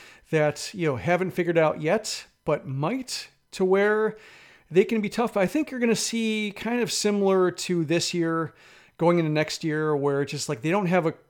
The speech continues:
full lineup yet. They have some guys who are aging out. Uh, and then you have some pitchers who are hot and cold slash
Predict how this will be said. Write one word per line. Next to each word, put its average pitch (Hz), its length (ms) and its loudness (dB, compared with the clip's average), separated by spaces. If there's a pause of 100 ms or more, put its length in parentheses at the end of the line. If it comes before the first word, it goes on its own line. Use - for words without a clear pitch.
(180)
full 180 380 2
lineup 143 400 -2
yet. 139 340 -4
They 151 120 -2
have 151 180 0
some 156 120 -6
guys 147 260 0
who 151 140 -2
are 143 160 -2
aging 147 380 -2
out. 127 360 -4 (400)
Uh, 147 360 2
and 175 160 2
then 185 120 6
you 185 100 6
have 170 120 2
some 165 100 -4
pitchers 185 540 0
who 180 180 2
are 160 400 4
hot 175 340 2
and 175 120 -6
cold 180 440 2
slash 160 520 0